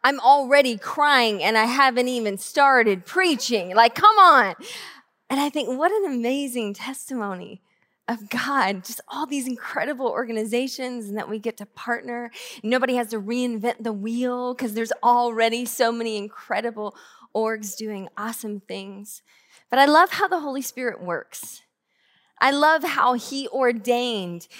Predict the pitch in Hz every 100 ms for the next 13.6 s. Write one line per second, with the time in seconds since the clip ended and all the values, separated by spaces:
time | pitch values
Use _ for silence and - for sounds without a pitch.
0 | - - 285 294 285 254 262 285 - -
1 | 277 277 220 180 185 254 254 208 262 294
2 | 339 320 302 277 247 233 240 233 - -
3 | - 240 294 - - 262 254 247 262 294
4 | 294 254 262 - 262 240 226 220 - 233
5 | 202 214 202 240 254 - 196 220 247 240
6 | 196 185 202 233 220 202 196 - 185 196
7 | 127 175 226 - _ _ _ _ - 190
8 | 226 247 208 - _ 226 311 247 - 403
9 | 370 302 320 285 226 269 226 208 247 262
10 | 220 202 208 254 330 233 208 185 170 202
11 | 233 _ - - - 233 269 254 240 247
12 | 240 233 226 214 214 208 185 160 254 269
13 | 202 156 165 135 196 226